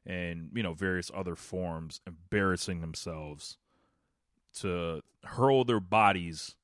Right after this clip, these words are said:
in front of W W E, Vince McMahon, Paul Levesque. I didn't see anyone defending John Laurinaitis, thankfully, or else, you know, it would have been, y'all would have been real loyal to the soil. But a lot of people embarrassing themselves,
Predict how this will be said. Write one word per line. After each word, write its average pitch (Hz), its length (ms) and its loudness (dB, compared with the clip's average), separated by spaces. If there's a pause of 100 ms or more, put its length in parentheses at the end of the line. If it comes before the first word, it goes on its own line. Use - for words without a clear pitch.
in 92 100 -6
front 110 260 0
of 92 100 -2
W 98 260 2
W 87 460 -2
E, 78 280 -6 (160)
Vince 104 280 -2
McMahon, 80 680 -12 (460)
Paul 98 340 4
Levesque. 80 580 -8 (760)
I 120 40 2
didn't 151 140 0
see 120 140 2
anyone 92 280 2
defending 85 340 -4
John 85 300 -2
Laurinaitis, 78 520 -4
thankfully, 76 520 -8
or 76 120 -8
else, 76 280 -8
you 82 100 -12
know, 69 240 -16
it 76 100 -10
would 73 140 -12
have 71 120 -16
been, 69 440 -14 (160)
y'all 92 300 2
would 82 80 -4
have 78 80 -10
been 78 180 -10
real 95 260 0
loyal 85 300 -4
to 82 140 -12
the 82 80 -12
soil. 78 420 -8 (400)
But 85 300 -2 (1080)
a - 60 -4
lot 110 180 6
of 101 60 0
people 98 260 -2
embarrassing 90 460 2
themselves, 85 720 -2